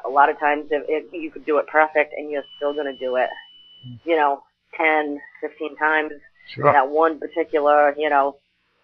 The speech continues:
Speaker 1: maybe fifteen second combination, you're gonna do that many times because they wanna get it from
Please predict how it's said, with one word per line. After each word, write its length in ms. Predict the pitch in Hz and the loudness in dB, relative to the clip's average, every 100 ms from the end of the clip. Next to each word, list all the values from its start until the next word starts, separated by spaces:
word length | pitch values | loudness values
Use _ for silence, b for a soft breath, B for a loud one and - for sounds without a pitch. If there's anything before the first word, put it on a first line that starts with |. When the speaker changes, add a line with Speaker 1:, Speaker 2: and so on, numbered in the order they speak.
| _ _ 135 | _ _ -6
Speaker 1:
maybe 500 | 147 139 143 139 135 | -4 -4 -6 -6 -10
fifteen 380 | 147 - 156 143 - | -12 -12 -12 -8 -2
second 360 | 139 131 127 - - _ - - - - - 175 | -2 -4 -12 -16 -20 _ -20 -20 -20 -20 -2 2
combination, 500 | 151 139 185 - - 127 | 2 0 -2 -4 -16 -18
you're 120 | 139 147 | -12 -8
gonna 160 | 139 | -8
do 360 | 127 139 131 127 _ _ b b b - | -8 -10 -10 -12 _ _ b b b 0
that 140 | 139 | 0
many 180 | 139 127 - | 0 -10 -8
times 260 | 123 127 - | -10 -10 -16
because 220 | 131 135 | -18 -14
they 80 | 135 | -8
wanna 220 | 131 135 | -4 -2
get 160 | 123 135 | -2 -2
it 80 | 120 | -4
from 140 | 127 | -8